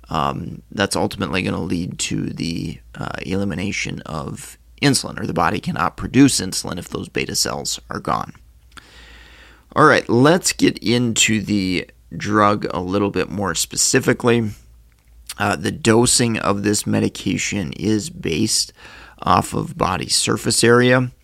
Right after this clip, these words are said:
Uh, I'm not gonna go into,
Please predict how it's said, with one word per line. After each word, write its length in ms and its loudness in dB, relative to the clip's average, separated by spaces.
Uh, 460 -2
I'm 140 -4
not 220 -2
gonna 160 -6
go 320 -4
into, 800 -4